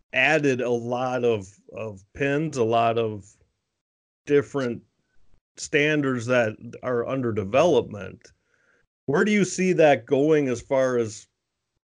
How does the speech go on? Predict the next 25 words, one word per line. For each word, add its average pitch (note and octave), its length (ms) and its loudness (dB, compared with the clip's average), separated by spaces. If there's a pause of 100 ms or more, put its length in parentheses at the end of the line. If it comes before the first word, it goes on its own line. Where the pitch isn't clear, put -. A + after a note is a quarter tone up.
(220)
the B2+ 100 -4
amount B2+ 300 0
of B2 80 -4
standards C3+ 480 0
that C3 180 4
are B2+ 80 -2
developed, B2+ 480 -2
the A2+ 80 -8
kinds B2 340 -4
of A2 60 -10
standards B2 460 -2
that B2 120 4
are A#2+ 100 6
developed? A#2 380 0
Do A#2+ 60 -4
you A2+ 60 -4
see C#3+ 140 -2
that A#2+ 140 2
expanding? D#3 800 0
Do B2 80 -2
you A2+ 100 0
see B2+ 240 -2
that A2+ 240 2
kind A#2 300 0
of G#2 240 -2